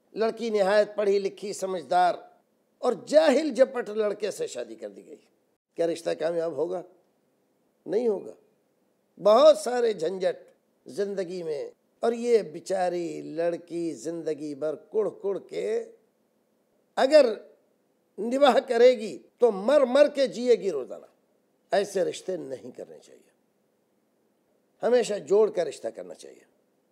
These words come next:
पढ़ी लिखी लड़की है तो पढ़ा लिखा लड़का, या कम से कम इतना तो हो कि उसको काबिल कबूल हो, गवारा हो। अगर एक चीज़ नहीं है तो दूसरी चीज़ तो हो।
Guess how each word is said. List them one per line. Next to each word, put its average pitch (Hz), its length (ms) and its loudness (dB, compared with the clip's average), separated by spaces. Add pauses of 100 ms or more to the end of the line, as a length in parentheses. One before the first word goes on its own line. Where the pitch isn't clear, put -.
पढ़ी 277 240 6
लिखी 202 300 -8
लड़की 147 400 -6
है 147 320 -2
तो 196 160 -8
पढ़ा 160 260 -4
लिखा 135 300 -10
लड़का, 98 400 -12 (880)
या 202 240 6 (1160)
कम 247 160 -2
से 277 160 -2
कम 277 220 2
इतना 254 380 4
तो 294 160 2
हो 262 220 8
कि 285 160 -8
उसको 262 340 2
काबिल 233 420 2
कबूल 262 380 0
हो, 240 140 6 (440)
गवारा 220 360 0
हो। - 240 -2 (880)
अगर 285 200 8
एक 302 180 6
चीज़ 277 340 -2
नहीं 269 280 6
है 247 80 10
तो 247 160 2
दूसरी 247 440 -6
चीज़ 226 240 -10
तो 240 160 0
हो। 233 160 2